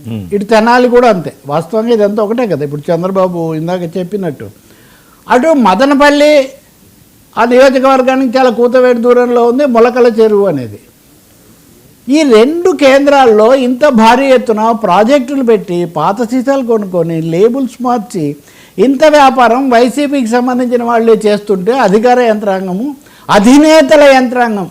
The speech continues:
Speaker 2: అధికార యంత్రాంగం అంటే సరే అనడం సులభమే,
Speaker 1: Hmm.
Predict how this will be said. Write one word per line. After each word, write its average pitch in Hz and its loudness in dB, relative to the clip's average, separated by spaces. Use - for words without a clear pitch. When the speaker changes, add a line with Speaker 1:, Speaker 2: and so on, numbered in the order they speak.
Speaker 2:
అధికార 214 0
యంత్రాంగం 262 -2
అంటే 254 -2
సరే 254 -2
అనడం 233 -2
సులభమే, 202 0
Speaker 1:
Hmm. 113 -8